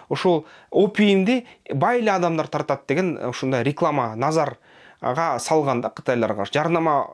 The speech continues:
тарап кеткенден кийин Кытайга, аякта, а, эли ушундай экен, баягы, "Эгерде биздин бай адамдар эмнени жесе, биз ошону жейбиз.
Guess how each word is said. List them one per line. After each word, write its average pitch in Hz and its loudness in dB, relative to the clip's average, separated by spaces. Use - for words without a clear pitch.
тарап 214 0
кеткенден 175 0
кийин 277 -2
Кытайга, 220 0
аякта, 165 -2
а, 127 0
эли 196 -2
ушундай 170 0
экен, 233 -2
баягы, 135 0
"Эгерде 170 -4
биздин 151 -6
бай 170 0
адамдар 151 0
эмнени 156 0
жесе, 175 0
биз 151 0
ошону 127 -2
жейбиз. 113 -2